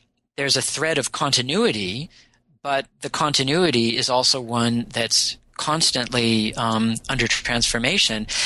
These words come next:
And I have to, you know, enact the memory afresh in, in each moment. And every time I do that, of course, it changes, and I,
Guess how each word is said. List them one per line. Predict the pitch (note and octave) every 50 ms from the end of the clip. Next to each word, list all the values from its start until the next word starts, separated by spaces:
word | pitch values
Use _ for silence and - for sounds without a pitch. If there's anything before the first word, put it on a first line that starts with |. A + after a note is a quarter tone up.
| - - - -
And | D3+ D#3+
I |
have | D#3 C#3+ E3+ F3 F3 -
to, | - D#3+ D#3 D3+ C#3+
you | - D3+ D3
know, | D3 C#3 C#3 C3+ C3 C3 B2+ - - - - _
enact | - C#3+ C#3 C3 C#3+ D#3 E3 F3+ - - -
the | C#3+
memory | C#3 C3+ C3+ C#3+ D3 C#3 C3 B2
afresh | A2+ G#2+ - - - F#3+ D#3+ - - - - - -
in, | - C3 B2 A2+ -
in | - C#3+ B2+ A#2+
each | C3 C#3 C3+ - -
moment. | B2+ C3+ E3 E3+ A#2+ G2 G2 A#2
And | B2+ B2+
every | - B2+ C3+ B2 C3+ -
time | - C3 B2 B2
I | A#2 A#2
do | A2+ C#3+ D#3
that, | D3 A#2+ A2
of | G#2 - -
course, | - D3 C#3+ B2+ A#2 - - -
it | G#2+
changes, | - - - C3+ D3+ D3+ C3 - G2+ F#2+ F#2+ F2+ - - - - - - - - _
and | - B2 A#2+ A#2 A2+ A2+ A2+ A2 A2+ -
I, | C3 A#2+ A#2 A#2